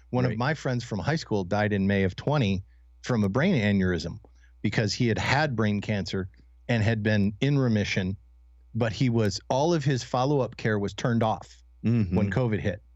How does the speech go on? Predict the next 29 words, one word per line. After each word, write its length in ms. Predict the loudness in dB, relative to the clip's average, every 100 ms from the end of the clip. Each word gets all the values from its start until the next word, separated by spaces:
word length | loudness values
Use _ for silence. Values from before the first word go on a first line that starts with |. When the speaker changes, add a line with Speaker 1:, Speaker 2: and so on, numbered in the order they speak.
| -4
Speaker 2:
Yeah. 200 | 0 0
Speaker 1:
So 180 | 0 0
he 120 | 2 2
was 140 | 0
supposed 300 | 0 0 0
to 80 | 0
go 200 | 2 2
in 120 | 2
and 80 | 2
get 120 | 2
a 40 | 2
monthly 420 | 2 0 0 0
brain 300 | 2 2 0
scan 300 | 0 0 2
to 80 | 2
make 160 | 2
sure 180 | 2 0
he 120 | 2
wasn't 340 | 2 2 0 0
having 320 | 2 4 4
any 120 | 4
weakening 460 | 4 2 2 2 4
arteries 440 | 2 2 2 2
and 100 | 0 -2 -10 -6
Speaker 2:
Right. 180 | 0 2
Speaker 1:
veins 280 | 4 2 2
in 100 | 2
his 160 | 0 -2
head. 180 | -2